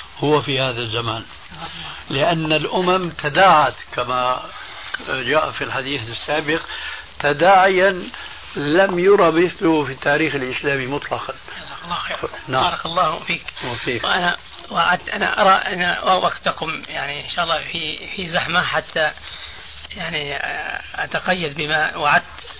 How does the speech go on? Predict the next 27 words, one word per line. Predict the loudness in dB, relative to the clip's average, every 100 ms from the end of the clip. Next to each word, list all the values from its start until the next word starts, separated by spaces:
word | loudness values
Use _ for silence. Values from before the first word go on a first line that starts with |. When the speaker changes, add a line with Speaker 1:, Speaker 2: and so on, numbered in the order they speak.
| -8
Speaker 2:
أنا | -6
لا | -2 0 0
تزيد، | -2 -6 -6 -6 -12 -12
آه، | -8
يعني | -8 -8 -6 -4
وقتي | -2 -4 -6 -6 -6 -10 -10
لكم | -8 -6 -4 -4
ع-، | -2 0 0 0 0
عشر | -2 -2 -4
أو | -2 -2
ربع | -2 -2
ساعة. | 0 2 2 2 -6 -6
Speaker 1:
طيب، | -2 -2 0
جزاكم | 0 2
Speaker 2:
ولكنكم | 2 2 -2 -2
جزاكم | 2 2 2
الله | 0 0 2
خيرا. | 0 2 2
هذا | 0 0 2 2
من، | 0
Speaker 1:
إياك. | 0
Speaker 2:
من | 0
لطفكم | 0 -2 -4 -2
وك-، | -2 -2 -2
وكرمكم. | 2 4 4 0 -4
Speaker 1:
عفوا. | -2
Speaker 2:
فإن | 0 -2